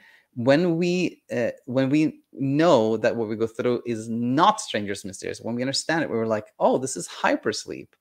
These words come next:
I just had some hypersleep." Automatically, the anxiety fades, uh, our interest, our curiosity fades. And then, you know, as that hyperarousal fades even further, so does the experience that we call hypersleep. Like everything else, it fades.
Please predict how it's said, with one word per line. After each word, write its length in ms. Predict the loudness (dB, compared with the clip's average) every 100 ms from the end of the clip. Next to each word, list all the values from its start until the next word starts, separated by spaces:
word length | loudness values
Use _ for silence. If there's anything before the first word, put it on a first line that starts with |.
| _ 0
I 80 | 0
just 180 | 2
had 140 | -2 -2
some 140 | -6
hypersleep." 580 | -4 -4 -2 -2 -4 -8 _ _ _ _ -8
Automatically, 880 | -4 -4 -2 -2 -2 -6 -12 -12 _ _ _ _
the 80 | -10
anxiety 380 | -8 -10 -10 -12
fades, 500 | -4 -2 0 -2 -8 _ _ _ -8
uh, 40 | -2
our 140 | 0
interest, 440 | 0 -4 -4 -6 -6
our 80 | -8
curiosity 640 | -6 -2 0 0 -4 -6
fades. 480 | -4 -2 -2 -4 -10 _ _ -10
And 200 | -4 -2
then, 360 | -2 -2 -4 -8 -6
you 100 | -6
know, 80 | 2
as 240 | 2 4
that 140 | 0
hyperarousal 460 | 0 -4 -2 -4 -4
fades 260 | -4 -2 -4
even 160 | -8
further, 400 | -2 0 0 -4 _ _ _
so 240 | -12 0 2
does 200 | 2 2
the 80 | -2
experience 680 | -4 -8 -4 -4 -6 -10 -12
that 260 | -8 -8 -8
we 120 | -16
call 420 | -14 -6 -4 -4 -10 -12
hypersleep. 760 | -6 -6 -6 -8 -8 -10 -12 -6
Like 200 | -4 0
everything 400 | 2 2 -2 -2
else, 240 | -2 -4
it 120 | -14 -6
fades. 340 | -4 -4 -6